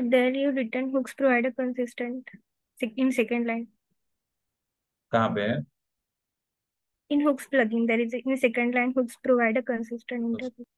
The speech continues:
Speaker 2: Connecting to various system। हाँ, हाँ, हाँ, ठीक है, यहाँ पे है। मैंने पहले लिखना चाहिए था वैसे। अ, हाँ, मैं सिंपल डेफिनेशन में hooks provide क्या है ये? मैंने कुछ अभी बोला था ना,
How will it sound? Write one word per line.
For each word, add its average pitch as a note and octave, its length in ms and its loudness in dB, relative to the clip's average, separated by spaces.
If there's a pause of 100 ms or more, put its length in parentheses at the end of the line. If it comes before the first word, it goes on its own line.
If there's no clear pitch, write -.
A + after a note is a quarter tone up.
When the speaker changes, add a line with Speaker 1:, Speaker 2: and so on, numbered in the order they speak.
Speaker 2:
Connecting G#2+ 580 -6
to A2 200 -4
various F#2+ 340 -4
system। - 260 -20 (100)
हाँ, G2+ 320 0
हाँ, F2 220 -8
हाँ, - 140 -16 (240)
ठीक F2 200 -10
है, - 140 -20
यहाँ F2+ 160 -6
पे - 160 -10
है। E2+ 60 -10 (380)
मैंने A#2 160 6
पहले A#2 340 6
लिखना G#2 300 2
चाहिए F#2 240 -6
था F#2 120 -6
वैसे। F2+ 320 -6 (720)
अ, G2+ 380 2 (200)
हाँ, C3 280 4
मैं C3+ 140 6
सिंपल C#3+ 560 2
डेफिनेशन B2 560 -2
में B2 180 0
hooks A#2 300 -8 (100)
provide A#2 340 0 (520)
क्या G#2+ 80 -4
है G#2 200 -2
ये? B2 140 -6 (1800)
मैंने C3+ 200 -2
कुछ D3 340 -10
अभी B2+ 280 0
बोला B2+ 320 4
था C3 120 2
ना, B2 120 2